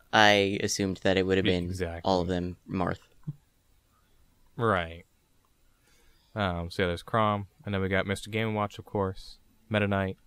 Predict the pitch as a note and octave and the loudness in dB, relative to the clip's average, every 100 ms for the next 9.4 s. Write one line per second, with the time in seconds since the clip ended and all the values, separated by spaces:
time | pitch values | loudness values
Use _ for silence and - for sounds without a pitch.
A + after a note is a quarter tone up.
0 | _ _ _ _ - D#3+ - _ _ - | _ _ _ _ 4 4 4 _ _ -6
1 | A2 A2 - - A2 A2 G#2 F#2+ - F2+ | 4 4 4 0 0 0 0 -2 -2 -2
2 | F2+ F2+ G2+ - F#2+ F2+ F2+ F#2 F#2 F2+ | -2 -2 -4 -8 -6 -4 0 0 -2 -4
3 | F2 - - E2+ - - F#2+ E2+ F2 D3+ | -8 -8 -10 -10 -10 -6 -4 -4 -4 -2
4 | F#2 F2+ - - - - _ _ _ - | -2 -4 -6 -8 -8 -10 _ _ _ -20
5 | _ _ _ - F#2+ F2 F2 F2 - G#2+ | _ _ _ -12 -8 -6 -6 -8 -10 -2
6 | G2+ G2+ G#2+ G#2 F2 - G2+ F#2+ F#2+ - | 0 4 2 2 -4 -2 -2 -2 -4 -2
7 | F#2 - F2+ F2 F2+ A2+ _ _ _ _ | -4 -4 -4 -2 -2 -6 _ _ _ _
8 | _ _ - B2 G2 F2+ F2+ F2+ - A2+ | _ _ -18 -10 -6 -6 -4 -6 0 4
9 | A#2+ A#2 A2+ A2+ | 4 4 2 -2